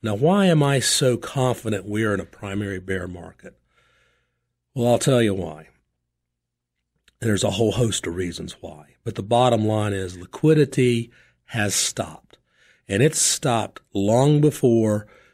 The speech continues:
Janet Yellen and the Fed in December raised interest rates a whole quarter of a point. It stopped over a year ago when they stopped Q E three. That basically, the Q Es, the tarps,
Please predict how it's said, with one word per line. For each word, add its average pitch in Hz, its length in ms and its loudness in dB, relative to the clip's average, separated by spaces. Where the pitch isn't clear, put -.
Janet 107 420 0
Yellen 113 400 2
and 101 100 0
the 98 60 -2
Fed 101 460 -2
in 90 160 -6
December 95 640 -2
raised 98 400 -2
interest 98 380 -6
rates 92 240 -8
a 92 60 -14
whole 95 200 -8
quarter 92 340 -4
of 85 120 -14
a - 20 -16
point. 78 460 -18
It 135 220 4
stopped 113 580 0
over 107 320 0
a 98 80 -2
year 131 360 4
ago 87 480 -4
when 110 140 0
they 104 120 0
stopped 110 500 -2
Q 104 320 -2
E 101 180 -2
three. 87 540 -10
That 123 420 -2
basically, 127 640 2
the 90 120 -10
Q 190 380 2
Es, 143 460 2
the 98 120 -8
tarps, 139 580 0